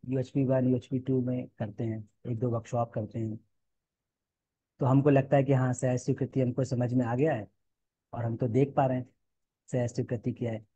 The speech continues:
धीरे धीरे जब व्यक्ति बार बार workshop करता है,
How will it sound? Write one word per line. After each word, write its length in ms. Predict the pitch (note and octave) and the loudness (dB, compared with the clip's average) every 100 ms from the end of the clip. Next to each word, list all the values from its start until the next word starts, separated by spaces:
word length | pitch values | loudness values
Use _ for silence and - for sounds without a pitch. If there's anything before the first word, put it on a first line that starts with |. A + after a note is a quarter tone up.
| _ _ _ _ _ _ _ _ - | _ _ _ _ _ _ _ _ 0
धीरे 280 | C3 D3+ D#3+ | 6 6 8
धीरे 180 | D3+ D#3 | 6 6
जब 260 | D3+ - _ _ C3 | 4 2 _ _ -2
व्यक्ति 360 | B2+ C#3+ D#3 | 0 2 2
बार 180 | C#3 C3+ | 4 4
बार 140 | C#3 C3 | 4 2
workshop 420 | B2+ - C#3+ C#3 | -2 2 0 2
करता 260 | C3 - | -4 -4
है, 100 | C3 | -6